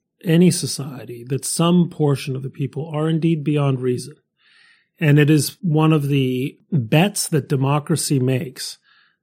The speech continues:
that that fraction isn't so great that it diminishes the possibility of, li-, of, of, of living freely.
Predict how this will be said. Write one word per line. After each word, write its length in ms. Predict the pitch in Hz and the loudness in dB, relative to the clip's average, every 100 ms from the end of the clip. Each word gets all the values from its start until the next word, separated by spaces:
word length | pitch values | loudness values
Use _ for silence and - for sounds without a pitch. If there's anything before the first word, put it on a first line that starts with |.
| - | -12
that 320 | 151 147 143 | -2 0 2
that 300 | 139 143 170 | 2 2 0
fraction 880 | - - 151 156 - 147 123 127 165 _ | -4 2 2 2 -2 0 0 -2 -4 _
isn't 400 | 180 151 151 147 | 2 2 2 0
so 260 | 139 156 139 | 0 2 2
great 640 | 123 120 127 120 - - _ _ _ _ _ - | 2 0 0 0 -8 -20 _ _ _ _ _ -8
that 460 | 139 131 123 139 - | 0 2 2 -2 -8
it 160 | - 135 | -6 0
diminishes 460 | 139 151 143 143 117 | 6 6 6 2 -6
the 60 | |
possibility 560 | 117 120 110 131 117 120 | -8 -10 -10 -10 -10 -10
of, 80 | 117 | -8
li-, 300 | 135 - 175 | -8 -8 -10
of, 180 | 147 - _ | -12 -14 _
of, 140 | 147 135 139 - | -20 -16 -14 -10
of 160 | 131 | -4
living 300 | 127 123 120 | -4 -2 -4
freely. 420 | 117 139 120 123 | -6 -6 -6 -10